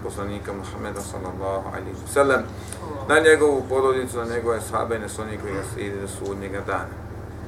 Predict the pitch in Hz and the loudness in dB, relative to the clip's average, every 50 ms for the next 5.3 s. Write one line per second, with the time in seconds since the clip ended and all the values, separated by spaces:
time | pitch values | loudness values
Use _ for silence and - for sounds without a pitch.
0 | - - - - - - - - - - - - - - - - - - - - | -10 -10 -12 -12 -12 -12 -12 -12 -10 -10 -10 -10 -10 -10 -10 -10 -10 -10 -10 -10
1 | - - - - - - - - - - - - - - - - - - - - | -10 -10 -10 -10 -10 -10 -10 -12 -12 -12 -12 -10 -10 -10 -12 -12 -12 -10 -10 -10
2 | - - - - - - - - - - - - - - - - - - - - | -10 -10 -10 -10 -10 -10 -10 -10 -12 -12 -12 -12 -12 -12 -10 -10 -10 -10 -10 -10
3 | - - - - - - - - - - - - 123 - 165 165 160 151 - 139 | -10 -12 -12 -12 -12 -12 -12 -10 -10 -10 -10 -6 4 6 8 8 8 6 2 0
4 | 127 123 120 - 98 98 127 135 139 135 - 139 131 - - 127 123 123 - 110 | -2 -2 -2 -2 -4 -4 -2 -2 -2 0 0 0 0 0 0 0 0 0 -2 -4
5 | 104 98 - 113 110 | -4 -4 -4 -4 -4